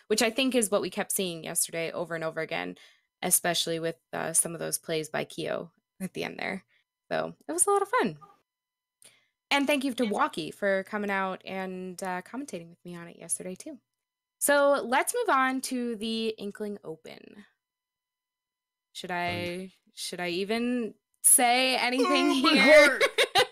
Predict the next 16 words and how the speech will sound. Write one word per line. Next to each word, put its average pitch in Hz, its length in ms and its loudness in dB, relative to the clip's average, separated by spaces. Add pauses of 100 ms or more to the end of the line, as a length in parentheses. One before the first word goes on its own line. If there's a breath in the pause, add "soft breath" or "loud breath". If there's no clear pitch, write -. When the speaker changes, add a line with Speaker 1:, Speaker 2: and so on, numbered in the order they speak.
(140)
Speaker 2:
Oh. 302 720 6
Speaker 1:
<laughs> - 80 -4 (560 loud breath)
Let 285 160 4
me, 381 180 4
let 330 140 2
me 349 120 4
start 269 420 2
by 233 500 2
anyone 349 340 0
who's 294 240 -6
not 240 340 0
familiar 240 460 -6
with 220 220 -6
it. 214 320 0 (160)
Our 208 500 0
top 285 400 0